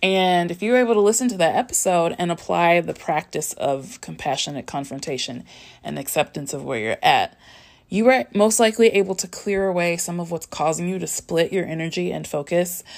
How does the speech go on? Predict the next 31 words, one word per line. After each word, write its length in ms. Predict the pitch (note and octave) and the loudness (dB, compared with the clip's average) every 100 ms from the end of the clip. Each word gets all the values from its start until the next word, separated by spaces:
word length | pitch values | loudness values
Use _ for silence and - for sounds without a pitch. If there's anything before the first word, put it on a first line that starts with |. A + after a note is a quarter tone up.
| - - | -20 -16
between 480 | - - E3+ E3 E3 | -12 -4 -2 -2 -2
suppressing 460 | G3+ A#3+ A#3+ B3 B3 | -2 2 4 4 4
how 80 | |
you 160 | A#3+ A3+ | 4 4
really 240 | G#3+ G3+ | 2 2
feel 200 | G3+ G3+ | 0 0
about 300 | G3 F#3+ E3 | 4 4 4
things 580 | G3+ F#3+ F#3 F#3 F3+ - - - - - - - _ - | 2 2 2 0 -2 -4 -8 -20 -20 -20 -20 -20 _ 0
and 720 | F3 E3 D#3+ D#3 D#3 D3+ D3+ | 4 6 4 4 2 0 -4
fully 300 | - G3 F#3+ | -6 -2 -2
showing 340 | F#3 F#3 E3 D#3+ | -2 -4 -6 -4
up 220 | D3 - | -4 -4
for 100 | D3 | -6
your 140 | D3 | -8
clients 480 | D3 D#3 D3 C#3 - | -6 -4 -4 -4 -6
that 160 | C#3+ B2+ | -6 -2
need 320 | F3 F3+ F#3 | -2 -2 -2
to 80 | F3+ | -6
hear 280 | F3+ E3 D#3+ | -8 -8 -8
you 480 | D3 D3 C3 C3 - | -10 -10 -8 -8 -8
and, 600 | - C#3+ C#3 C3+ A#2 - _ - | -4 -2 -2 -4 -8 -12 _ -8
you 120 | F3 | -4
know, 200 | A#2 D3+ | -2 -2
need 200 | D3+ G3 | -4 -2
to 80 | G#3 | 2
know 140 | G3 | 2
how 100 | G#3 | 2
you 120 | G#3+ | 0
can 160 | G#3 E3 | -2 0
help 200 | C4 - | 0 0
them. 220 | D2 | -12